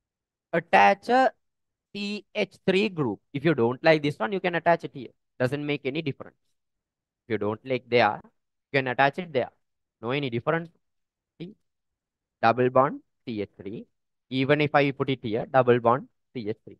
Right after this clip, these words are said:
Doesn't make any difference. So, to the second carbon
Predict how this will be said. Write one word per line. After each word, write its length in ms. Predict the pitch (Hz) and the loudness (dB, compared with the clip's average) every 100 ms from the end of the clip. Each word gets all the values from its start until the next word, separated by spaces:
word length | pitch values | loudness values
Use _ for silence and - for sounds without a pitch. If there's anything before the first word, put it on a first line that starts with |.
| _ | _
Doesn't 260 | - 113 113 | -2 -2 -2
make 180 | 107 104 | -4 -6
any 120 | 120 | -8
difference. 280 | 151 - _ _ _ _ _ _ _ _ _ _ _ _ _ _ | -10 -12 _ _ _ _ _ _ _ _ _ _ _ _ _ _
So, 380 | 127 104 95 156 _ _ _ _ _ _ _ _ _ _ - | 2 4 2 -4 _ _ _ _ _ _ _ _ _ _ 0
to 60 | |
the 120 | 156 | 4
second 580 | 165 170 151 190 196 202 | 6 4 6 6 6 6
carbon 520 | 196 196 196 185 202 | 8 8 8 6 2